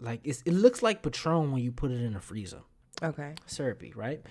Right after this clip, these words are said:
Speaker 2: Mm-hmm.
Speaker 1: Um, well, not syrupy, but liquid. It's thick. But anyway,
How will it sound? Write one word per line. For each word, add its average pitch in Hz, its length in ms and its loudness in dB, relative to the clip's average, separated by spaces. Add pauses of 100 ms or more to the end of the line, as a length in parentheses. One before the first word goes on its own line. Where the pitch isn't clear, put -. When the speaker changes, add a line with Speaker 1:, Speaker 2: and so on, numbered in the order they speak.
(120)
Speaker 2:
Mm-hmm. 123 400 -4
Speaker 1:
Um, 110 360 -8 (480)
well, 190 120 2
not 240 140 6
syrupy, 120 320 2
but 131 140 -2
liquid. 165 520 0
It's 120 460 -8
thick. - 300 -2 (100)
But 127 140 -12
anyway, 101 440 -2